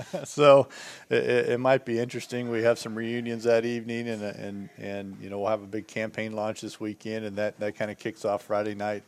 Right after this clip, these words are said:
as well, and that was supposed to be somewhat of an outdoor event. I'm not sure if that's still the case. Uh, but, yeah, it's,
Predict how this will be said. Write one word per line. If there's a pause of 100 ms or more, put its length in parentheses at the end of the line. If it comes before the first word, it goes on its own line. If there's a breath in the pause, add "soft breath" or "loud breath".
(120)
as
well,
and
that
was
supposed
to
be
somewhat
of
an
outdoor
event.
I'm
not
sure
if
that's
still
the
case. (600 loud breath)
Uh,
but, (680 soft breath)
yeah,
it's,